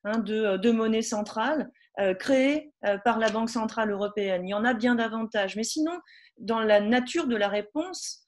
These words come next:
en fait, il n'y a pas de changement. Et ça, c'est embêtant parce que,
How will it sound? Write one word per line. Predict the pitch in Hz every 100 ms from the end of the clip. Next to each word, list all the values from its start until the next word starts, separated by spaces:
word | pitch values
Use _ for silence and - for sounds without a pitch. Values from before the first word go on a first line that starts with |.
| _ _
en | 196
fait, | 208 359
il | -
n'y |
a |
pas | 214 285
de |
changement. | - 226 202 202 180 _ _ _
Et | -
ça, | 208 339
c'est | 339
embêtant | 240 254 254 240 190 - _ _
parce | 208 -
que, | - 254 285 330